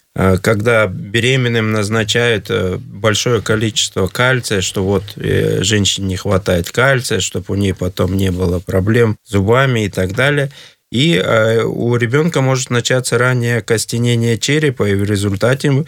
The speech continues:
патология, энцефалопатия, да, идёт. Э, это всё как раз связано с тем, что доказано, не доказано. И, казалось бы, да, глюконат кальция там, или любой кальций содержащий, э, врач даёт. Э,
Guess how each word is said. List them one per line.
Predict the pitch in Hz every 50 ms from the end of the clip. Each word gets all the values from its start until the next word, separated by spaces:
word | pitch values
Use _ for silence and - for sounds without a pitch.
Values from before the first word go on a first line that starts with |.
| - - - - _
патология, | _ 101 95 - 107 107 110 123 135 135 127 117
энцефалопатия, | 117 113 - - - 98 - - 110 104 - - 101 98 - - 156 151 139 104
да, | 95 104 135 147 139
идёт. | 117 98 92 87 80 - - - - - _ -
Э, | 95 90 92 98 101 101 101 101 101 95 - - - -
это | - 107 101 - 110 107
всё | - - - - 139 151 170 175 180 90 - - _
как | - 98 92 -
раз | 98 117 139 156 -
связано | - - 120 123 127 127 123 120 117 110
с | 98
тем, | - - 123 113 101
что | - - - 107 104
доказано, | 90 95 95 98 107 110 107 101 95 95 92 90
не | 90 90 95
доказано. | 87 107 107 92 - 127 143 165 160 135 110
И, | 98 98
казалось | 92 - - 185 107 127 131 127 120 107 95 92
бы, | 90 104 104
да, | 98 113 127 139 139 - - - - _ _ -
глюконат | 98 98 117 113 104 - 113 107 104 101 98 - -
кальция | - 135 147 156 147 101 101 117 104 95
там, | 90 - 95 98 90 92 95
или | 98 95 92 90 85 - -
любой | - 90 95 98 98 104 101 98 101 95
кальций | 90 - 107 101 95 92 - 95
содержащий, | 92 - 95 95 98 98 92 - 104 110 101 92 - - - 95 90 95
э, | - 98 101 98 98 98 98 101 95 - - - - - _ _
врач | - 87 98 104 95 87 - 95
даёт. | 90 107 107 107 113 135 156 170 160 - - -
Э, | - - 98 85 - - -